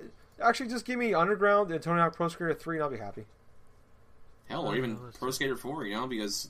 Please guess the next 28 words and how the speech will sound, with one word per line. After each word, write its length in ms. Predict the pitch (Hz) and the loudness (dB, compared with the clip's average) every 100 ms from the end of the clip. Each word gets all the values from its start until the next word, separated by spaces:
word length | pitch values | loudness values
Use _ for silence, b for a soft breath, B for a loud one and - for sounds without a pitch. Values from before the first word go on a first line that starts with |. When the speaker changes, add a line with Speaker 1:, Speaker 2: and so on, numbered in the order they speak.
| - | -8
Speaker 2:
that 220 | 113 165 | -6 -4
game 420 | 110 107 104 104 - | -4 -4 -4 -8 -12
actually 280 | - 110 104 | -12 -6 -6
has 80 | 104 | -6
some 120 | 101 | -6
Speaker 3:
You 80 | 135 | -4
Speaker 2:
good, 40 | |
Speaker 3:
wanna 120 | 135 127 | -2 -2
play 200 | - 123 | -2 -2
Speaker 2:
like, 80 | 120 | -2
Speaker 3:
as 80 | 90 | -4
Speaker 2:
uh, 60 | |
Speaker 3:
Darth 220 | 127 123 | -4 -4
Speaker 2:
fun 100 | 110 113 | -4 -2
Speaker 3:
Maul 80 | |
Speaker 2:
stuff, 240 | 143 - - | -2 -4 -6
too. 80 | 131 | -6
Speaker 3:
or 220 | 117 110 - | -6 -8 -8
Boba 240 | 123 117 | -8 -8
Fett? 300 | - 131 127 - b b b b b - | -10 -8 -8 -10 b b b b b -6
Speaker 1:
It 80 | 147 | 2
did 120 | 226 | 8
have 160 | 233 190 | 8 8
A 120 | 190 | 2
C 160 | 214 | 2
D 160 | 175 185 | 0 0
C's 300 | - 175 151 | 0 -2 0
Thunderstruck. 640 | 156 160 151 - 110 - | 0 2 0 0 -4 -4